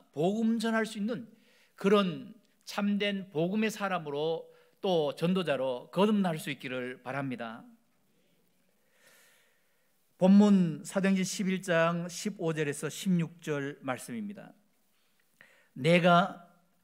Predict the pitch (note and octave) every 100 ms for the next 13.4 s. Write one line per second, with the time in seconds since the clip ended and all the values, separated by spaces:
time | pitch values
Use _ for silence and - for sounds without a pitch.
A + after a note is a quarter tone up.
0 | _ - D#3+ F#3 F3+ E3+ G3 G#3+ G#3+ A3+
1 | G3+ D#3+ - C#3 C3+ B2+ A#2 - - G#3+
2 | A3 G#3+ G#3+ G#3+ G#3 G3+ F#3 E3+ F3 F3+
3 | D#3+ D3+ C3+ C3 B2+ B2+ A#2 G#2+ A1+ -
4 | _ _ _ _ _ - - G#3+ C4 C4+
5 | G#3+ G3 G3 F3+ F3+ F3 F3+ F#3+ F3 D#3+
6 | C#3+ - C#3+ C3+ - G3+ G3 G3 _ -
7 | F#3 F#3 C3 A2+ G2 - _ _ _ _
8 | C#3+ D#3+ E3+ F3 E3+ F3 - _ _ _
9 | - - F#3+ F#3+ F3 E3+ E3 C#3 D#3 -
10 | D#3 D3 C#3+ C#3+ E3 G3 G#3+ G3+ G3+ G3+
11 | G3+ G3 F3+ E3+ E3 E3 - - C3 -
12 | A#2+ B2 G3 - _ _ - D3+ D#3+ E3
13 | D#3+ D3+ C#3 A#2+